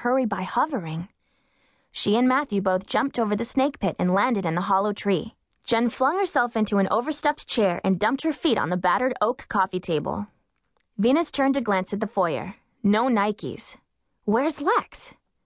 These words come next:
"Late? Where else?" Jen snapped.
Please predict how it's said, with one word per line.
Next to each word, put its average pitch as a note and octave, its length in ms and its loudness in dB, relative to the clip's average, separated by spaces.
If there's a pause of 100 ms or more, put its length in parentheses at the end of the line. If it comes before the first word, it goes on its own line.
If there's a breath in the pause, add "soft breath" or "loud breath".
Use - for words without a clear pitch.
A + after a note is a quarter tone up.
(720)
"Late? G3 540 0 (140)
Where C#4+ 260 2
else?" - 540 0 (180)
Jen C#3 220 -2
snapped. - 600 -6